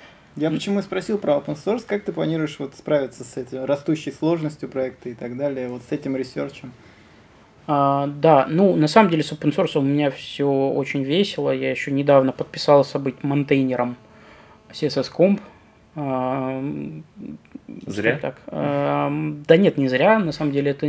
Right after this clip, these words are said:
Speaker 2: очень интересный опыт. Монтейнить проект, а, особенно большой, такой как C S S Comp, он довольно большой. И очень много инструментов, и, и ты просто, скажем так, нач-,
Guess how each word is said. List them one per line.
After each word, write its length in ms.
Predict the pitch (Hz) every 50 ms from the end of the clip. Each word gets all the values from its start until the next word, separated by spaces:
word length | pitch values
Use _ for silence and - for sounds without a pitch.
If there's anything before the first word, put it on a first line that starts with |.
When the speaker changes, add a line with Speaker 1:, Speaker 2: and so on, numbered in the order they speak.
| 156 165
Speaker 2:
очень 240 | 151 147 - -
интересный 360 | 139 - - 139 135 - 151 147
опыт. 260 | 190 - - - - _ _ - - - - - - _
Монтейнить 420 | - 143 135 135 - 143 139 135 131
проект, 460 | - 139 139 147 - - - - -
а, 460 | - - 139 139 135 135 135 135 135
особенно 320 | 135 - 151 143 139 139 131
большой, 360 | 135 143 139 - - 151 131
такой 360 | - - - - - 139 131
как 180 | 131 - - -
C 100 | - -
S 100 | - -
S 80 | -
Comp, 240 | - 185 185 180 160
он 280 | 147 139 135 131 135 143
довольно 260 | - 139 139 131 127
большой. 440 | 123 - 120 - - 139 156 196 208 - - - - - - - - - -
И 120 | - - 135
очень 300 | 135 151 151 - 147 139
много 520 | 147 147 160 147 139 139 135 135 139 139 147
инструментов, 760 | 147 139 139 - 151 139 139 165 185 180 - - - -
и, 220 | 139 135 135 135 139
и 180 | - - 165
ты 140 | 156 - 160
просто, 480 | 151 - 175 165 160 - - 147 147 143 - - - - - - -
скажем 220 | - - 156 147
так, 200 | 143 147 - - - _ -
нач-, 380 | - - 170 175 156 147 151